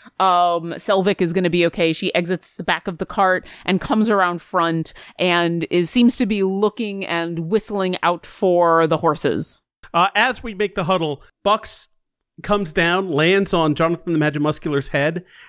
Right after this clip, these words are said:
Speaker 2: and is, uh, actually, he lands on Jonathan the Magimuscular's shoulder and sticks his little head into the huddle. Whew. I got a twenty-three on the history check.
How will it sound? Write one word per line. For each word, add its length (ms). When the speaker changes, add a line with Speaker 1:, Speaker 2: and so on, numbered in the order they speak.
Speaker 2:
and 640
is, 400
uh, 480
actually, 460
he 120
lands 360
on 200
Jonathan 300
the 120
Magimuscular's 500
shoulder 340
and 200
sticks 280
his 100
little 180
head 200
into 180
the 100
huddle. 300
Whew. 180
I 160
got 220
a 200
twenty-three 640
on 160
the 120
history 320
check. 340